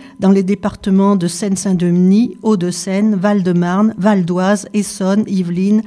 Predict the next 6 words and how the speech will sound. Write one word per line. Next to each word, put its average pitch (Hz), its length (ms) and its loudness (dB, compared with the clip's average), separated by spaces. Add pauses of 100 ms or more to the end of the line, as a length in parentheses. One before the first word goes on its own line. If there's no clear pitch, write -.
(240)
Seine-et-Marne. 165 800 -2 (500)
Des 196 280 2
écoles 208 460 0
et 180 140 -4
groupes 208 240 -4
scolaires 175 640 -4